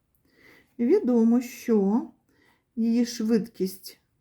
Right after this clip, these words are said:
з роботи, вона повертається зі швидкістю десять кілометрів за годину. Знайдемо час. Відстань поділимо на швидкість. Три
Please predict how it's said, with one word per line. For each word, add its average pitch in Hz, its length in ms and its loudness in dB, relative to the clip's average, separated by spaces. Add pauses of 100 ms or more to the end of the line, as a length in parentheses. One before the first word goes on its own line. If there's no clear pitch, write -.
(180)
з 190 140 -4
роботи, 214 840 0
вона 330 160 -8
повертається 320 720 -2
зі 185 100 -2
швидкістю 311 640 -4
десять 220 420 -2
кілометрів 175 600 -6
за 156 140 -4
годину. 170 360 -6
Знайдемо 349 480 -2
час. 247 460 -8 (480)
Відстань 254 580 -2
поділимо 262 440 0
на 233 160 4
швидкість. - 800 -10 (840)
Три 196 420 0